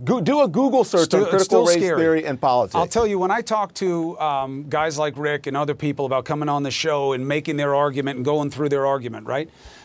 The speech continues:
Speaker 2: What's the strong part of their argument? Strong part of the argument is fear sells.
Speaker 1: Yeah.
Speaker 2: And I don't wanna be blamed for being privileged when I'm white and struggling.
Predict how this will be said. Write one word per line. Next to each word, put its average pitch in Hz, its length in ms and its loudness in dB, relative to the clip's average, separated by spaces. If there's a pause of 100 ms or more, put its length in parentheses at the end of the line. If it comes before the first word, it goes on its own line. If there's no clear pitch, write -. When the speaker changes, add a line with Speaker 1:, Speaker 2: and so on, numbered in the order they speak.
Speaker 2:
What's 185 220 0
the 247 100 0
strong 202 380 0
part 175 240 2
of 156 40 -2
their 151 160 2
argument? 135 420 -4
Strong 240 320 0
part 226 200 2
of 185 40 -2
the 180 100 -2
argument 147 400 0
is 117 200 -4 (120)
fear 160 320 -2
sells. - 720 -4 (100)
Speaker 1:
Yeah. 78 280 -2
Speaker 2:
And 147 300 0
I 180 120 4
don't 285 120 2
wanna 190 160 2
be 147 120 -4
blamed 139 420 -4
for 135 80 -10
being 123 500 -4
privileged 151 500 -2
when 139 120 -2
I'm 131 120 -2
white 156 300 0
and 117 80 -12
struggling. 151 580 -2